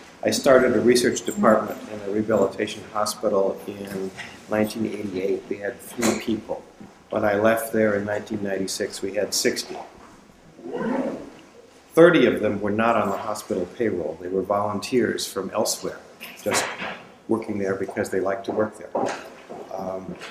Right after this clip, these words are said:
eh, when I left there, I, I stopped counting, but I'd been involved already in two hundred grant proposals.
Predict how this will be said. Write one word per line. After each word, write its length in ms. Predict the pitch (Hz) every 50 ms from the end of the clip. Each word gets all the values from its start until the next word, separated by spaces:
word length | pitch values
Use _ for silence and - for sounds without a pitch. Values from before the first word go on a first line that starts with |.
| - - - - - - - - - - - - - - - - - -
eh, 200 | 113 113 95 95
when 240 | 117 120 131 127 131
I 140 | 131 123 123
left 340 | 131 143 175 180 180 - -
there, 360 | 147 139 135 135 127 123 113
I, 300 | 120 120 113 - - 110
I 40 | 110
stopped 480 | - - - - 127 123 127 - - -
counting, 520 | - - 139 135 135 127 110 98 98 98
but 140 | 98 110 104
I'd 200 | 107 107 107 -
been 140 | 117 113 113
involved 600 | 110 107 107 110 110 113 113 113 110 107 - 101
already 520 | 98 101 98 101 101 101 104 104 101 98
in 160 | 95 95 92
two 220 | - - 123 104 92
hundred 340 | 107 98 95 95 90 - -
grant 220 | 95 95 92 - -
proposals. 640 | - - - - - - - - - - - -